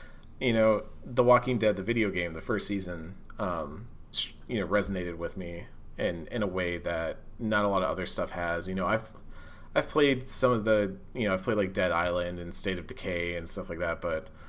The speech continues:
um, very few zombie games, I feel like, manage to s-,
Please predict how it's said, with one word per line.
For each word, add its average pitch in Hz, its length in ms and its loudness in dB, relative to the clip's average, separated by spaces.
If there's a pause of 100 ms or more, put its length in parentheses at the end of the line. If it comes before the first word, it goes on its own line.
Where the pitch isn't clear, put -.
(380)
um, 87 600 0 (480)
very 117 420 2
few 117 880 -2
zombie 107 440 2
games, 117 320 0
I 113 80 4
feel 127 260 2
like, 104 280 4
manage 98 720 -2
to 90 800 -4 (220)
s-, - 300 -4